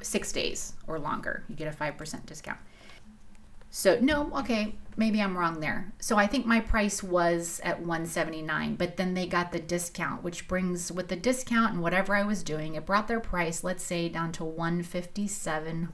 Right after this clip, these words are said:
per night for six nights. That sounds fabulous, doesn't it? However, I had just opened my calendar.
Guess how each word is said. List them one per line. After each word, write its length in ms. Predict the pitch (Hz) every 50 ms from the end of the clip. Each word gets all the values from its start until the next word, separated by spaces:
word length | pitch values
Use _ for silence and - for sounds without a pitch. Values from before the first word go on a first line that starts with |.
| - -
per 260 | - 175 170 185 226
night 560 | 240 208 175 160 156 160 165 - - - - - - - - - - - - - - - - - - - - - -
for 160 | - 180 170
six 400 | - - - - - - - -
nights. 540 | - - - - - - - - - - - - - - - - - - - - - - - -
That 160 | 175 180 180
sounds 260 | - 175 151 151 156
fabulous, 440 | - - - - 214 - - - -
doesn't 240 | - 233 - - -
it? 100 | - - - - - - - -
However, 800 | - 180 180 208 294 466 480 - 294 - - - - 226 - - - - - - - - - - - - - - - - - - - - - - - - -
I 80 | 175 175
had 180 | 175 165 156 -
just 280 | - 160 185 196 -
opened 280 | 202 208 214 254 254 277
my 120 | 311 320
calendar. 680 | 302 - 208 170 151 147 139 139 135 135 143 190 233